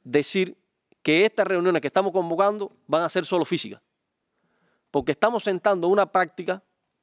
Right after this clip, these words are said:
que está modificando el reglamento. Es decir, yo no tendría que decir que la reunión va a ser física. Nosotros lo que tendríamos es que acordar si queremos que la reunión sea híbrida en el futuro. Entonces, yo creo que si ese puede ser el entendido de la sala,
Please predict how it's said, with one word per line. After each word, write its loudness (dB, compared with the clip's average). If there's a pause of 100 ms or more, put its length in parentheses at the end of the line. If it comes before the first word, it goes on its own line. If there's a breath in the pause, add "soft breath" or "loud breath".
(200)
que 0
está 2
modificando -2 (100)
el -2
reglamento. -2
Es -10
decir, -2 (380 soft breath)
yo 4
no 4
tendría 2
que 0
decir 0 (200)
que 0
la 4
reunión -2
va 4
a -8
ser -6
física. -6 (640)
Nosotros 0
lo 2
que -2
tendríamos 4
es -2
que 0
acordar 0 (180)
si -2
queremos 2
que 0
la 0
reunión 0
sea 2
híbrida 4
en 0
el -2
futuro. -6 (920 soft breath)
Entonces, -2 (440)
yo 2
creo 4
que 2
si 2
ese 0 (140)
puede 4
ser 0
el 2
entendido 2
de 4
la 2
sala, 0